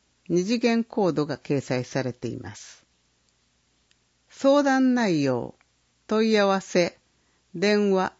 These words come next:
の順にお読みします。保健、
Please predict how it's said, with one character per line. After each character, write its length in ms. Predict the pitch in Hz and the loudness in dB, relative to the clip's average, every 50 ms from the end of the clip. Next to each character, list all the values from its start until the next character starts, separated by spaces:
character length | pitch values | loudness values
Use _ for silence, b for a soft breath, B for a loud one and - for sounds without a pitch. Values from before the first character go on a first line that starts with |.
| _ _ _ _ _ - | _ _ _ _ _ -4
の 260 | 220 240 240 220 208 | -2 -2 -2 -2 0
順 300 | 202 226 226 226 226 240 | 0 2 2 4 4 4
に 120 | 254 269 | 2 2
お 140 | - - - | 0 0 0
読 160 | 156 147 139 | 0 0 2
み 140 | 135 131 120 | 0 0 -2
し 180 | - - - 135 | -4 -6 -6 -6
ま 160 | 127 117 113 | -4 -6 -6
す。 320 | - - - - - - _ _ _ _ _ _ _ _ _ _ _ _ _ _ _ _ _ _ _ _ _ _ | -10 -14 -20 -20 -20 -20 _ _ _ _ _ _ _ _ _ _ _ _ _ _ _ _ _ _ _ _ _ _
保 200 | _ - 208 196 | _ -4 -4 -2
健、 460 | - - 202 196 185 180 214 - | -2 -2 0 0 0 0 -2 -6